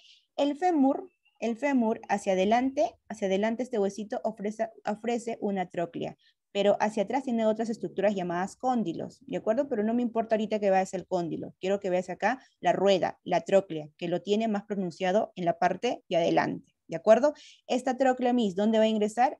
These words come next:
Va a ingresar, pues, en esta ranura, ¿ya? Que presenta también sus carriles, aunque no muy pronunciados, ¿de acuerdo? ¿Quién lo va a estar ofreciendo, Miss, esto? Lo va a estar ofreciendo la tibia, ¿ve? Tenemos aquí la tibia, ¿de acuerdo? Está ofreciendo la ranura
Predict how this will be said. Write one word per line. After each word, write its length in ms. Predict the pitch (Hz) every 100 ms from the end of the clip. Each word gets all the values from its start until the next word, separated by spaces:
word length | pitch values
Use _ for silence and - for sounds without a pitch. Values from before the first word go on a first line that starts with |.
| -
Va 140 | 190
a 20 |
ingresar, 420 | 196 196 202 208
pues, 260 | 208 220 226
en 180 | - 185
esta 300 | 196 202 214
ranura, 520 | 208 180 190 277 233
¿ya? 220 | 165 196 -
Que 80 |
presenta 380 | 214 175 196 202
también 280 | 175 175 190
sus 180 | - -
carriles, 580 | 165 160 269 269 165 -
aunque 220 | 185 175
no 140 | 185 208
muy 160 | 220
pronunciados, 720 | 214 202 175 156 175 143 90 -
¿de 80 | -
acuerdo? 400 | - 190 226 311 - - _
¿Quién 140 | 233
lo 80 | 240
va 80 | 226
a 40 |
estar 120 | 226
ofreciendo, 500 | 233 220 208 220 220
Miss, 200 | 220 220
esto? 240 | 226 220 269
Lo 100 | 202
va 80 | 185
a 40 |
estar 180 | - 202
ofreciendo 680 | 185 180 202 202 240 320 - -
la 200 | 165 170
tibia, 360 | 185 156 101
¿ve? 260 | 165 269 - _ -
Tenemos 340 | 185 185 185
aquí 280 | 180 160 -
la 200 | 170 165
tibia, 360 | - 180 - -
¿de 80 |
acuerdo? 400 | - - 196 226 -
Está 200 | 175 185
ofreciendo 640 | 185 202 233 208 190 214 - _
la 180 | - 208
ranura 580 | 214 226 240 202 220 392